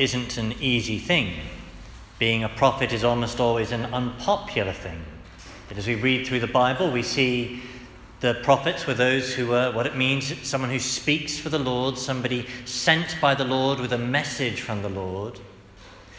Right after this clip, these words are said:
And most of the time, that message from the Lord was a call to change, a call to repentance,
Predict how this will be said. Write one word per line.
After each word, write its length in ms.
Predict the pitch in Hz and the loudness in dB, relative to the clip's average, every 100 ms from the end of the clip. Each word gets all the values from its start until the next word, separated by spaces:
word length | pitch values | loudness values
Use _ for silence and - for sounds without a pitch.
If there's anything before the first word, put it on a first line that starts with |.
| - | -6
And 100 | 139 | 0
most 300 | 151 233 - | 2 2 2
of 80 | 190 | 0
the 80 | 147 | 0
time, 280 | 139 131 127 | 0 0 2
that 200 | 139 127 | 0 0
message 460 | 143 143 151 131 | -2 -2 -2 -2
from 160 | - 127 | -2 -2
the 80 | 120 | 0
Lord 420 | 117 117 127 156 - - - - - - - - - | 0 0 0 -2 -6 -14 -16 -18 -18 -20 -20 -12 -4
was 160 | 139 | 0
a 40 | 143 | -2
call 420 | - 170 160 165 | 0 2 2 0
to 160 | - | -4
change, 760 | - - 190 170 95 82 80 85 | -6 -2 0 -2 -4 -8 -8 -8
a 60 | 104 | -6
call 300 | 135 127 123 | 2 2 2
to 140 | 139 | 2
repentance, 1000 | 127 131 170 180 - 82 - - - - | 0 2 -2 -2 -4 -10 -10 -12 -14 -14